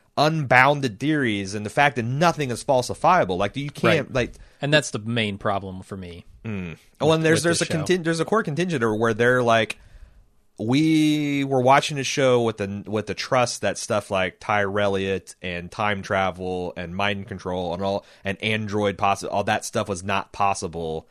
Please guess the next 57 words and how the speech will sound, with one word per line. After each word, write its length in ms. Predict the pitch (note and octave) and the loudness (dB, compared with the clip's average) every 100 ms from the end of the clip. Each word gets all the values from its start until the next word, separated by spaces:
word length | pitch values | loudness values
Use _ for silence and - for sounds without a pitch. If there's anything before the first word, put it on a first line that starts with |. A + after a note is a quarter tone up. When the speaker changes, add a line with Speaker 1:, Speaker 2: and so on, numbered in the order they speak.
| - | -2
Speaker 2:
Right. 220 | B2 C3+ | 0 0
Speaker 1:
And 140 | G#2 G#2+ | -2 -2
this 180 | A2 A#2+ | -2 0
episode 500 | A#2+ A2+ A#2 G2+ - | 0 0 -2 -2 -4
kicks 320 | - B2 - | -4 -4 -2
that 220 | G#2 F#2 | -4 -2
door 200 | G#2 G#2 | -2 -2
down, 240 | F#2+ F#2 | -2 -2
and 80 | F#2 - | -4 -2
I 100 | G2+ | 0
don't 120 | G2+ | 0
know 100 | F#2+ | -2
how 120 | F2+ E2 | -4 -6
I 60 | |
feel 200 | - E2 | -6 -10
about 260 | C#2+ - - | -8 -10 -10
it. 80 | - | 2
Speaker 2:
I 100 | B3+ | 4
don't 180 | D4+ C4+ | 4 2
know 80 | B3 | 0
that 80 | F#3+ | 0
this 200 | F3 E3+ | 2 2
episode 260 | D3+ - | 2 4
Speaker 1:
That's 120 | F3+ | 6
Speaker 2:
kicks 120 | F#3 E3 | 8 8
Speaker 1:
not 100 | B2+ | 8
Speaker 2:
that 180 | B2 | 4
Speaker 1:
me. 40 | - | 6
Speaker 2:
door 120 | A#2+ | 4
Speaker 1:
I'm 40 | A#2 | 6
just 120 | C3+ | 6
Speaker 2:
down. 60 | C#3+ | 4
Speaker 1:
saying, 380 | A2+ G#2+ G#2+ - | 2 0 -4 -6
Speaker 2:
Um, 200 | C3+ A#2+ | -2 4
Speaker 1:
yeah. 240 | A#2 F2+ E2+ - A#2+ | 6 4 2 -6 4
Well, 160 | D3 | 6
Speaker 2:
so 60 | D#3+ | 8
Speaker 1:
it 120 | D#3+ | 6
is 140 | E3+ | 6
for 100 | - | 4
a 40 | B2 | 6
lot 160 | D3 | 6
of 60 | C3+ | 6
people, 220 | F2 E2+ | 0 -6
though. 100 | D#2+ | 0
Speaker 2:
For, 140 | E2 A#3+ | 2 4
for 140 | G#3+ | 6
a 60 | G3 | 8
lot 140 | F#3+ | 8
of 60 | E3+ | 8
people, 180 | B2 B2+ | 0 0
and 120 | C#3 | 0
I 60 | |
can 140 | C#3+ C#3 | 0 0
understand 720 | C3+ D#3 C#3 - C#3+ C#3 B2+ | 2 2 0 0 0 0 0
why. 320 | A#2+ B2 G#2+ | 6 6 6
Speaker 1:
Sure. 260 | D#3+ C#4 | 6 4